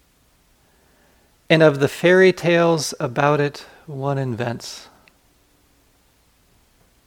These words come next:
Yes, I was often in love with something or someone. Yet falling in love is not the same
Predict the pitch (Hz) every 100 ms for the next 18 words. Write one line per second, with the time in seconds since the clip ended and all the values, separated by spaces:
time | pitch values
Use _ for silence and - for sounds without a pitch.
0 | _ _ _ _ _ _ _ _ - 165
1 | - - 165 208 151 - 160 170 - 151
2 | 135 127 131 131 113 - - 139 131 -
3 | 156 - 165 143 127 131 143 123 - 151
4 | 127 135 135 113 104 _ _ _ _ _
5 | _ _ _ _ _ _ _ _ _ _
6 | _ _ _ _ _ _ _ _ _ 147
7 | 147 - - 175 214 202 151 131 127 135
8 | 127 123 117 - - _ _ _ _ _
9 | _ 156 143 156 156 - - 151 143 139